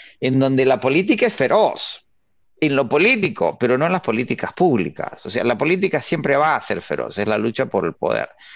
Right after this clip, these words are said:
Pero cuando la agenda de los políticos es únicamente de poder y no progreso, tenemos una situación como la venezolana,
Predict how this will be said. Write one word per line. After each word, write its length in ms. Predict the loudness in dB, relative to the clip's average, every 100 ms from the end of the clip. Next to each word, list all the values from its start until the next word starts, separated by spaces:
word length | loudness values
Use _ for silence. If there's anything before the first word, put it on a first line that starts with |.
| -20 -20 _
Pero 220 | 0 2
cuando 320 | 2 2 2
la 100 | 2
agenda 480 | 0 0 2 2 4
de 120 | 2 2
los 140 | -2
políticos 680 | -2 -2 -2 -2 -2 -2 -2
es 180 | -2 -2
únicamente 640 | -2 0 -2 0 0 0
de 140 | 0 0
poder 300 | 2 2 2
y 60 |
no 180 | -2 -2
progreso, 640 | 0 0 0 -2 -4 -4
tenemos 400 | -2 -2 -2 -2
una 160 | -2 -2
situación 320 | -2 -4 -6
como 200 | -4 -2
la 100 | -2
venezolana, 640 | -2 -4 -2 -2 -2 -8